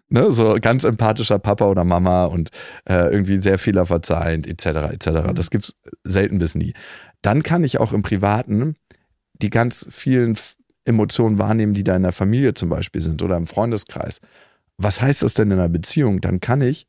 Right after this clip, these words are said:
Speaker 1: wenn zum Beispiel meine Frau nach Hause kommt und wirklich beschissenen Tag hat und einfach erzählen will, nicht derjenige sein, der ihr dann am Anf-, äh, am Ende einen Rat gibt und sagt, „Da hättest du dich ein bisschen besser durchsetzen müssen bei deinem Chef, ne? Ich hätte das so und so formuliert.“
Speaker 2: Mhm.
Speaker 1: Und ich bin am Ende, komm an,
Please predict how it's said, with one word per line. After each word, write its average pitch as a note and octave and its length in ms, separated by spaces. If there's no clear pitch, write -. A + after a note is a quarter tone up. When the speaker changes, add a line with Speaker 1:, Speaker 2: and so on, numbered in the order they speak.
Speaker 1:
wenn E2+ 320
zum G2+ 140
Beispiel F#2 280
meine E2 160
Frau A#2 200
nach F#3+ 140
Hause F2+ 240
kommt A2+ 300
und B2+ 220
wirklich B2+ 340
beschissenen A#2+ 480
Tag G2 260
hat G2 160
und G#2 200
einfach A#2+ 260
erzählen A2+ 480
will, A#2 220
nicht A2 180
derjenige A#2 380
sein, G#2+ 260
der G#2 160
ihr G2+ 140
dann G2+ 160
am G2+ 160
Anf-, G#2+ 280
äh, G#2+ 60
am G2+ 160
Ende G#2+ 200
einen G2+ 80
Rat F#2+ 240
gibt - 160
und G2 80
sagt, F2+ 200
„Da F2 80
hättest G#2 220
du D#3+ 40
dich A#2 80
ein A2+ 40
bisschen A#2+ 200
besser G2+ 200
durchsetzen F2 460
müssen E2+ 180
bei D#2 100
deinem E2 200
Chef, E2+ 240
ne? A2 180
Ich - 120
hätte D#3 180
das A#2 180
so C3+ 140
und B2 120
so B2 180
formuliert.“ G2+ 520
Speaker 2:
Mhm. E3 220
Speaker 1:
Und A#2+ 120
ich A#2 100
bin G#3+ 120
am A#3 140
Ende, D#3+ 240
komm F#3 260
an, D#3 300